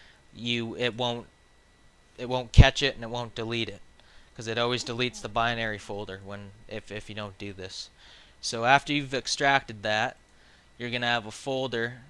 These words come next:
that looks like this, but you won't have these here, uh, until you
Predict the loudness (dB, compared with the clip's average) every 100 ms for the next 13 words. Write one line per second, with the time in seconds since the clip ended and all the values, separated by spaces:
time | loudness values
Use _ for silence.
0 | -10 -8 -6 -6 -4 -6 -4 0 0 0
1 | -4 -4 -6 -6 -6 -6 0 0 0 -4
2 | -2 -4 -4 -2 -4 -6 -14 -20 -20 -20
3 | -20 -20 -20 -20 -20 -20 -20 -20 -20 -20
4 | -20 -8 0 0 0 -2 -4 0 2 2
5 | 0 -2